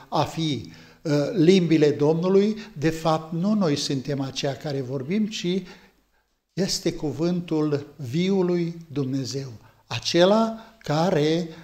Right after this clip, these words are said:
de fapt, ne-a dat tot ceea ce avem și tot ceea ce suntem.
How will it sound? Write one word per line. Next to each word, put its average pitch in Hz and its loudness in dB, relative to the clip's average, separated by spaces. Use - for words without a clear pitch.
de 139 -2
fapt, 160 0
ne-a 151 -2
dat 160 -4
tot 190 -2
ceea 170 -2
ce 165 -6
avem 147 -2
și 147 -8
tot 160 -8
ceea 139 -6
ce - -10
suntem. - -12